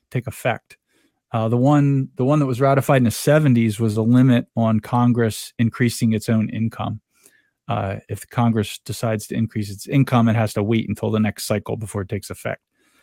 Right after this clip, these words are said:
That's a good one. So Congress isn't allowed to just up their salary and get a, uh, increased paycheck the next week.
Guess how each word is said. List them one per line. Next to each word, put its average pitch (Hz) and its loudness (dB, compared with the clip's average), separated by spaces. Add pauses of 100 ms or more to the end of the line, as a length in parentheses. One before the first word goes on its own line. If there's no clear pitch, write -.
(240)
That's - -4
a - -10
good 123 4
one. 113 2 (220)
So - -4
Congress 151 4
isn't 123 4
allowed 120 2
to 123 -2
just 113 -4
up 120 -4
their 113 -2
salary 113 2
and 113 2
get 110 2
a, 107 -2 (280)
uh, 107 -4
increased 110 -2
paycheck 107 -4
the 107 -4
next 104 -4
week. 117 -6